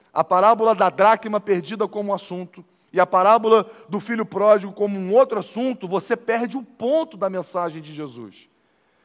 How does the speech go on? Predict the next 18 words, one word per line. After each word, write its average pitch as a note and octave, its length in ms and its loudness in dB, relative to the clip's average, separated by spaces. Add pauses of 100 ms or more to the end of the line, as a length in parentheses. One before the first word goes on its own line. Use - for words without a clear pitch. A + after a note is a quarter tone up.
(180)
Porque G#3 220 -4
perceba, C4 560 2 (380)
existe A3 420 -4
um C4+ 100 -8
diálogo A3+ 600 4
acontecendo F#3 640 -4
aqui, A#3 400 -6 (640)
Jesus F#3+ 320 -2
está A#3+ 180 0
conversando C4 760 0
com A3 180 -8
fariseus, G3 840 2 (380)
e A3 80 0
ele C4+ 180 2
conta C4+ 480 2
três E4+ 560 -2
parábolas B3+ 640 4
seguidas. C4+ 920 -6